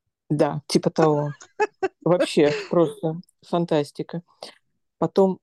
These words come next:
Speaker 1: когда спустились, у меня щас в теле такое ощущение, что у меня мои органы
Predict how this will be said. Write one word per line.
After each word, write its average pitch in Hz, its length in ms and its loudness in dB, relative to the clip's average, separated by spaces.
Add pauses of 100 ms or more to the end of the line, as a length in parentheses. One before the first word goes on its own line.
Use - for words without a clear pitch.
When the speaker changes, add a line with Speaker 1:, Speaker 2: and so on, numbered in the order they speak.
Speaker 1:
когда 160 320 0
спустились, 202 800 -2
у 170 80 -6
меня 175 240 0
щас 165 280 -6
в - 120 -20
теле 233 340 -4
такое - 320 -8
ощущение, 220 320 -4
что - 240 -12
у - 20 -8
меня 170 400 -6 (140)
мои 165 240 -8
органы 170 640 -6